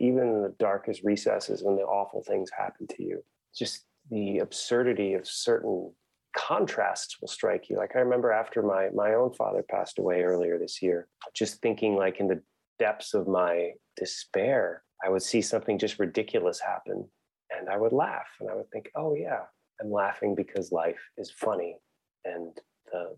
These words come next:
the light of those moments always has to push away the dark, because if it doesn't,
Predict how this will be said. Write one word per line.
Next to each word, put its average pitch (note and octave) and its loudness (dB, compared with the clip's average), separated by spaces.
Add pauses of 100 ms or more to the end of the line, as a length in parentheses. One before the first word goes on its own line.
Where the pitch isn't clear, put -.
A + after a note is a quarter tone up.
the F#2 -4
light F#2+ 2 (480)
of E2+ -6 (440)
those A2 2
moments F2 0 (100)
always G2+ 2
has - -12
to - -10
push - -4
away F#2 -2
the - -4
dark, - -4
because - -8
if - -6
it - -20
doesn't, G2 0